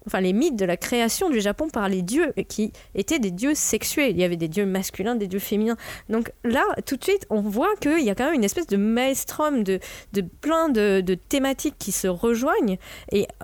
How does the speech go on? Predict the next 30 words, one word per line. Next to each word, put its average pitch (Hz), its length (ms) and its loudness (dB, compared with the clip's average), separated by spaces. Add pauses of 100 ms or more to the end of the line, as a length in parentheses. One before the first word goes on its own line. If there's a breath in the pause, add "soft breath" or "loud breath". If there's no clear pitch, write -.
(120)
euh, 208 80 0
pour 320 320 2
une 254 100 2
fois, 247 300 2
euh, 175 260 2
encore 208 380 2
une 233 80 2
fois 240 240 0
que 185 160 0
je 165 140 0
retombe 180 360 -2
sur 160 140 -6
mes 156 100 -2
pattes, 370 240 -2 (320 loud breath)
moi 285 220 4
je 202 120 0
peux 170 140 -6
pas 302 160 2
m'empêcher 220 480 2
de 202 100 2
penser 208 540 0 (100)
que 185 120 0
cet 170 200 -2
acteur, 269 420 -2
en, 196 200 2
euh, 190 60 2
cet 180 240 0
acteur, - 340 -2
ce - 140 -2 (360 loud breath)
mangaka 208 440 2